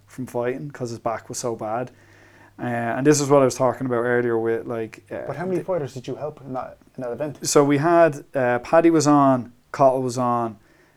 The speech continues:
Speaker 1: uh, Connor was on, and, and that was Connor's first fight back from his A C L injury.
Speaker 2: Yeah.
Speaker 1: And, and at any time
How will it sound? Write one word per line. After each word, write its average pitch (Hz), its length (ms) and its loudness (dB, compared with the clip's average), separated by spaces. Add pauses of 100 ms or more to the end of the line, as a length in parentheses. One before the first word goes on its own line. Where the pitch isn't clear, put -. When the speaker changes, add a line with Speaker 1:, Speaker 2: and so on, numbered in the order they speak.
(180)
Speaker 1:
uh, 113 600 0
Connor 135 400 4
was 120 160 0
on, 120 420 -2 (400)
and, 123 320 -4 (460)
and 139 140 0
that 160 100 10
was 175 140 2
Connor's 160 340 4
first 151 380 6
fight 131 360 0
back 127 320 4
from 120 1000 -2 (120)
his 120 220 -4
A 127 160 0
C 127 160 -2
L 147 340 6 (240)
injury. 160 400 0 (200)
Speaker 2:
Yeah. 131 160 -4 (280)
Speaker 1:
And, 120 520 -2
and 135 300 0 (120)
at 151 140 6
any 202 180 4
time 170 540 2